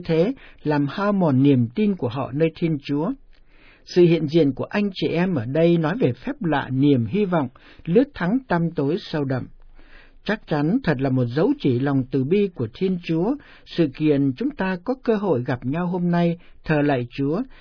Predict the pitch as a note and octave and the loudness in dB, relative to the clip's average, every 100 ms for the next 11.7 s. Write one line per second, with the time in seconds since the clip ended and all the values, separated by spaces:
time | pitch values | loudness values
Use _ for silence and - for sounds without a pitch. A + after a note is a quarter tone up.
0 | - - F3+ F3 E3 A#2 B2 E3+ F3 F3 | -6 4 4 4 0 -4 -4 -2 -2 -4
1 | - B2+ B2 D3 B2+ A2 - D3+ - E3+ | -6 -8 -2 2 2 0 -4 -4 -2 -4
2 | D#3 D3 B2+ A2+ A#2 F#2+ A#2 - - - | -2 -2 -4 -4 -8 -8 -14 -16 -20 -20
3 | _ - - - - - - - - D4 | _ -20 -20 -20 -20 -20 -20 -20 -8 -4
4 | C#4+ D#3 - F#3+ F3+ - F3 B3 D3+ A#2 | 0 0 0 0 0 4 4 4 2 2
5 | F3 F3 - A2+ A#2+ B2+ A#2 G#2+ - - | 2 2 0 -2 0 0 -2 -6 -12 -10
6 | C#3+ C#3+ D3+ C3+ A#2+ A#2 D3+ - - - | -8 -6 -4 -2 -2 -4 -6 -12 -20 -8
7 | - G3 B3 - G3+ G#3 F#3 D#3 C3+ G#2+ | 2 4 2 0 0 2 4 4 4 2
8 | B2+ B2+ E3+ B3+ G3 D#3 C#3 C3+ C#3 B3+ | 0 0 0 -2 2 4 4 2 0 -2
9 | E3 B2+ C#3 C3 G#3 C#4 - D3 B2+ A2+ | -4 -4 -4 -4 -6 -10 -4 -2 0 -2
10 | C#3+ A#2+ - - - - D#3+ C4+ - F3 | -6 -6 -12 -20 -14 -6 -4 -4 -4 -2
11 | A3+ D3 B2+ C#3+ - - F3+ | 0 0 -2 -4 -6 -6 -2